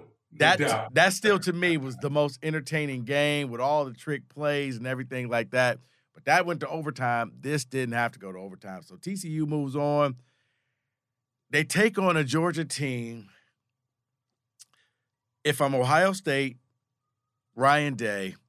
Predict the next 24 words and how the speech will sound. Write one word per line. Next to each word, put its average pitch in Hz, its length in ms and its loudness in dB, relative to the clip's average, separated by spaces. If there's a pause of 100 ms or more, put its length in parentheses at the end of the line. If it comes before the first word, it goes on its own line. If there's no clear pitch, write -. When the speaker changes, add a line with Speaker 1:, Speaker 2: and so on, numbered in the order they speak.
(920)
Speaker 1:
<sighs> - 880 -14
you, 143 160 -2
you 151 160 2
had 180 360 4
the 143 80 -4
lead 143 460 0
for 120 480 -2 (120)
almost 127 640 0 (120)
fifty-nine 131 680 -2
minutes 110 300 -8
of 101 120 -12
the 90 60 -18
game. 80 460 -16 (840)
But 101 160 -8
Speaker 2:
Yeah. 135 60 2
Speaker 1:
you 147 40 0
didn't 156 140 2
have 156 200 4
the 139 80 -6
lead 143 220 0
at 127 100 -6
the 123 80 -10
right 117 260 -2
time. 92 320 -8